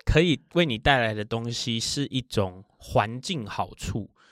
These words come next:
这种环境好处不见得是你的好处。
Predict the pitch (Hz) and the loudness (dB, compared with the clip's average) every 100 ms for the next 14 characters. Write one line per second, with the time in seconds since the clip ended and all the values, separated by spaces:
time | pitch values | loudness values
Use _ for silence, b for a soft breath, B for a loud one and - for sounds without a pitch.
0 | b b - 240 123 - 113 117 160 123 | b b -6 -4 -4 -2 -2 -2 -6 -6
1 | 98 92 - 131 - 113 151 120 110 135 | -8 -8 -6 -6 -6 -8 -6 -6 -8 -8
2 | 123 - 110 90 90 87 - 90 - - | -10 -10 -12 -12 -14 -12 -12 -12 -18 -14
3 | 104 | -14